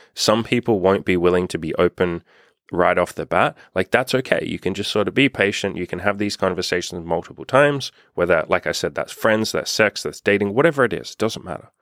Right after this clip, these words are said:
Your, your colleagues at work, and it, not just about sex, about anything, deeper conversations, their life story, whatever you wanna talk about. Now, some people aren't willing or able, or they don't want to be at o-,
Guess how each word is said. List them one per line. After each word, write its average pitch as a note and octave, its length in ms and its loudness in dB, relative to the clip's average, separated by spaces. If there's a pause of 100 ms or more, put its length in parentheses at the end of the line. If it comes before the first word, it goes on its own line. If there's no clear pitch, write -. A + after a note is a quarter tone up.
(300)
Your, F2+ 240 -4
your F#2+ 160 0
colleagues G2 600 0
at F2 140 0
work, G2 420 2
and G2 140 4
it, - 200 -2
not A#2 240 4
just G#2 220 0
about G2 240 0
sex, - 360 -4
about G2+ 240 2
anything, F#2 420 -2
deeper G#2 260 -4
conversations, F2+ 760 -2 (500)
their F2+ 160 4
life F2+ 220 4
story, E2 320 2
whatever G2 260 2
you G2 100 4
wanna F2 140 0
talk - 260 0
about. D#2+ 240 -6 (400)
Now, F#2+ 300 2
some D3 320 2
people F2+ 480 -4 (1160)
aren't G#2 220 0
willing F#2+ 500 2 (120)
or - 160 0
able, G2 340 2
or E2 160 -4
they F2 100 -2
don't F2+ 180 0
want B2 200 4
to F#2 180 -4
be E2+ 280 -6 (460)
at F#2+ 180 0
o-, G2 180 4